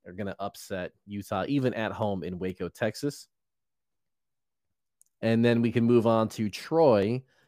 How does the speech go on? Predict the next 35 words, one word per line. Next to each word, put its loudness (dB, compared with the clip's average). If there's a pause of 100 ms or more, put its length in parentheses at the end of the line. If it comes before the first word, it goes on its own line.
(120)
and -4
Kansas -2
State. -8 (340)
And -12
Kansas 0
State 0
has -2
to -12
give 2
up 0
sixteen -4
points -4
on -6
this. -14
They -4
are -2
favored 0
by 0
sixteen. -4 (300)
They're 2
at 4
home. 2 (1120)
I -4
feel 6
like, 2 (1080)
oh, -2
I -20
feel 4
like 4
Troy 4
is 4
one 4
of 2
those 2
teams -2